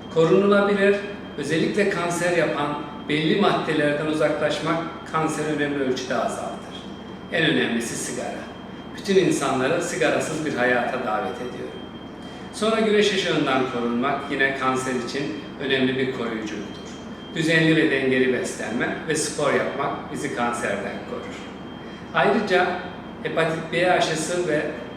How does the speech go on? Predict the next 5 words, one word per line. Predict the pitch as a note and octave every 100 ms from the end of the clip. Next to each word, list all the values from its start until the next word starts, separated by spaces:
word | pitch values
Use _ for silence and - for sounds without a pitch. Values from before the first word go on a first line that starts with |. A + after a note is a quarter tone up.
| - - -
doğumun | D#3+ D#3+ D#3+ D#3+
papillomavirüs | D#3+ E3 E3 D#3+ D#3 D3+ G3 F3+
aşısı | D3+ C#3+ C3 - D#3+ F3 - -
bazı | D#3+ D#3+ D#3+
kanserlerden | D#3+ C#3+ B2+ C3+ C3 C3 C3 C#3+